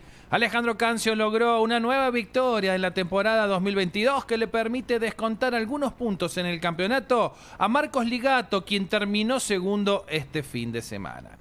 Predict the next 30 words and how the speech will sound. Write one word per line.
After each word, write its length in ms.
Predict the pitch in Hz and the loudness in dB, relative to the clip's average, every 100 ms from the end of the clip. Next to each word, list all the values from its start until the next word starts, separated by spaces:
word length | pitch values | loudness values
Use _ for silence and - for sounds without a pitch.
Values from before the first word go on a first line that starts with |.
| - - - - - - - | -20 -20 -20 -20 -20 -20 -8
El 120 | 139 | -6
piloto 360 | 151 185 208 202 | -2 -2 0 0
local, 440 | 196 196 180 165 | 0 0 0 0
Miguel 300 | 165 190 196 | -2 -2 0
Baldoni, 560 | 185 190 185 208 202 185 - - | 0 0 0 0 0 -2 -6 -20
fue 180 | - 208 | -2 0
el 60 | 208 | 2
gran 200 | 233 226 | 0 0
protagonista 760 | 226 226 220 220 240 202 220 | 0 0 0 0 0 0 0
del 160 | 214 214 | 0 0
día 160 | 233 | -2
sábado 480 | 202 240 240 214 202 | 0 0 2 2 2
al 100 | 208 | 2
ganar 320 | 208 226 254 - | 2 0 0 -2
cuatro 420 | 214 269 262 226 | -2 -2 0 -2
pruebas 320 | 247 262 233 | 2 0 0
especiales, 760 | 240 - 226 262 240 196 156 - - - - | -2 -2 0 0 2 2 0 -6 -20 -20 0
pero 220 | 233 240 | 2 4
la 100 | 240 | 2
rotura 480 | 233 233 - 247 254 | 2 0 -2 2 4
de 120 | 240 | 4
la 120 | 240 | 2
dirección 720 | 233 233 220 - 220 240 254 240 | 2 0 -2 -4 0 2 2 0
le 140 | 226 | 2
dejó 320 | 214 202 233 | 0 0 0
la 220 | 240 233 | 0 0
punta 400 | - 247 254 254 | -2 -4 0 2
a 60 | 233 | 4
Augusto 500 | 202 202 247 240 226 | 2 0 -2 -2 0
D'Agostini, 720 | 226 220 202 269 247 196 139 | 2 0 -2 0 0 0 -2